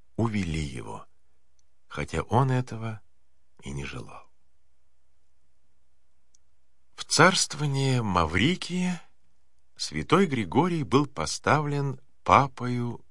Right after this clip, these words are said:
Древнего Рима. Здесь он особенно прославился несказанным милосердием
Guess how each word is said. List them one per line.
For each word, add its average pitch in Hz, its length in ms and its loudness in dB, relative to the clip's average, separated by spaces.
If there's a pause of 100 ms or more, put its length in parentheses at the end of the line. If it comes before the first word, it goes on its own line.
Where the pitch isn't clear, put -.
Древнего 80 520 -4
Рима. 65 500 -12 (1200)
Здесь 101 400 2
он 139 220 4
особенно 110 640 4
прославился 92 960 -2 (340)
несказанным 117 1120 2
милосердием 85 1000 -4